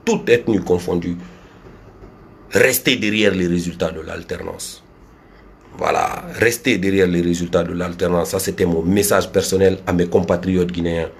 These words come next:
Maintenant, la communauté internationale, les Nations Unies, l'Union africaine, la C D A O, sachez que vous êtes complices de tout ce qui est en train de se passer en Guinée. Hmm.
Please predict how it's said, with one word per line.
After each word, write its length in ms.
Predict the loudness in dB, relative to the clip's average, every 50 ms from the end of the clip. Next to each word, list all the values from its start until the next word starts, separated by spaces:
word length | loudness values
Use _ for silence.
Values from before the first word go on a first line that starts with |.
| -20 -20 -20 -20 -10 -2 2
Maintenant, 520 | 2 2 2 2 0 0 2 2 0 -2 -4 -4
la 100 | -4 -2
communauté 420 | 0 0 2 2 2 2 2 2
internationale, 800 | 2 2 0 -2 -6 -6 -6 -6 -6 -6 -6 -6 -6 -6 -8 -10 -10 -16 -20 -20 -20 -12 -4
les 140 | 0 0 2
Nations 380 | 4 2 2 2 2 2 0
Unies, 340 | 0 0 -2 -4 -6 -6 -8 -14 -18 -20 -20 -20 -20 -20 -20 -20 -20 -20 -20 -20 -20 -20 -20 -20 -12 -4
l'Union 340 | 0 2 4 4 6 6 4
africaine, 500 | 4 2 0 -4 -6 -2 0 0 0 0 0
la 140 | 0 0 2
C 180 | 2 2 0 0
D 160 | 2 4 4
A 100 | 4 4
O, 180 | 4 2 -2 -4 -10 -14 -16
sachez 420 | -8 -2 0 0 2 2 0 -2 -2
que 100 | -2 -2
vous 200 | -2 -2 -2 -2
êtes 140 | -2 2
complices 480 | 4 4 4 4 2 -2 -4 -4 -4 -4
de 80 | -4 -4
tout 160 | -2 -2 -2
ce 60 | -2
qui 80 | 0 0
est 40 |
en 100 | 0 0
train 160 | 0 0 0 -2
de 100 | -2 -4
se 120 | -6 -6
passer 300 | -6 -4 -4 -4 -4 -6
en 80 | -6 -8
Guinée. 280 | -10 -10 -12 -14 -16 -18 -20 -20 -20 -20 -20 -20 -20 -20 -20 -20 -20 -20 -20 -20 -20 -20 -20 -20 -20 -20 -20 -20 -20 -20 -20 -20 -20 -20 -20 -20 -20 -20 -20 -20 -20 -20 -20 -20 -20 -20 -20 -20 -20 -20 -20 -18 -8 -4
Hmm. 440 | 0 2 2 4 2 2 0 -2